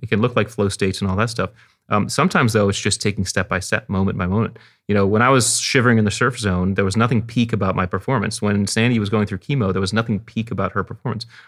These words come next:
Um, endurance athletes see this all the time. You can ask any triathlete or ultra marathoner, "Hey,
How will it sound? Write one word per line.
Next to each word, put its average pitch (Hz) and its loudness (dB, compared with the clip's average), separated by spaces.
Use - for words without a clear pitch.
Um, 107 0
endurance 113 4
athletes 98 -2
see - 0
this 95 0
all 98 2
the 92 -2
time. 127 2
You 92 -2
can 107 2
ask 98 0
any 117 2
triathlete 104 0
or 95 0
ultra 107 0
marathoner, 98 2
"Hey, 127 2